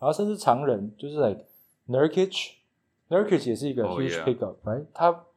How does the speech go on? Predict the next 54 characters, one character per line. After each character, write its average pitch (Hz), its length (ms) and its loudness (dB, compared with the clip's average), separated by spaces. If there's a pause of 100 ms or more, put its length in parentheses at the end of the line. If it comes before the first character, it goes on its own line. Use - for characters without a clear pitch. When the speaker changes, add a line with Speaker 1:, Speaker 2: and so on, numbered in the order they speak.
(140)
Speaker 1:
大 165 100 6
家 170 60 6
都 170 100 4
在 170 60 4
讲 113 200 0
他 135 140 0
比 110 220 -4
Ayton 127 340 -4
符 92 260 -12
合 92 260 -8 (560)
这 139 100 0
支 139 60 -4
球 117 140 -6
队 127 100 2
很 98 160 -4
多， 107 180 -6
因 117 40 -2
为 123 60 -2
他 127 120 -8
就 135 80 -4
是 135 80 -6
做 135 160 -2
苦 - 180 -8
工 107 260 -6
的 101 60 -8
嘛， 92 140 -12 (180)
然 107 140 -8
后 117 240 0 (260)
Speaker 2:
嗯。 87 220 -16 (100)
Speaker 1:
高 151 200 12
位 160 320 8
也 107 80 -2
会 139 180 2
把 101 160 2
球 110 180 -6
给 110 140 -6
他， 101 160 -2
让 123 140 -2
他 123 100 -2
去 127 80 -4
做 127 180 0
决 98 180 -8
定 101 260 -6
嘛。 - 80 -20 (100)
Ayton 131 280 -4
不 139 100 -6
可 - 140 -8
能 85 100 -12
嘛， - 80 -20 (220)
Ayton 139 260 0
的 113 80 -4
话 127 140 -2
直 123 140 -12
接 123 260 -2